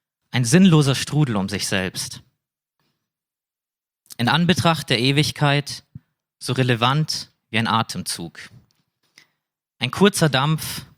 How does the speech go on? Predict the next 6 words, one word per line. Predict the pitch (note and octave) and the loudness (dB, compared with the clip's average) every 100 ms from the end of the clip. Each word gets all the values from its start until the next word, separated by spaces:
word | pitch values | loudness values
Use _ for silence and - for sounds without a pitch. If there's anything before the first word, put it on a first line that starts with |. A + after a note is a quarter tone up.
| _ _ _ _ _ _ - | _ _ _ _ _ _ -2
der | A2+ | 2
sichtbar | D3 - D3+ C3+ | 2 4 2 4
wird | C#3+ D3 - - - _ _ - | 4 2 0 -12 -16 _ _ -10
und | G2 G2+ | -6 -4
dann | F#2 | -4
verschwindet. | - - F#2 F2+ E2+ - - | -4 -6 -6 -6 -6 -10 -16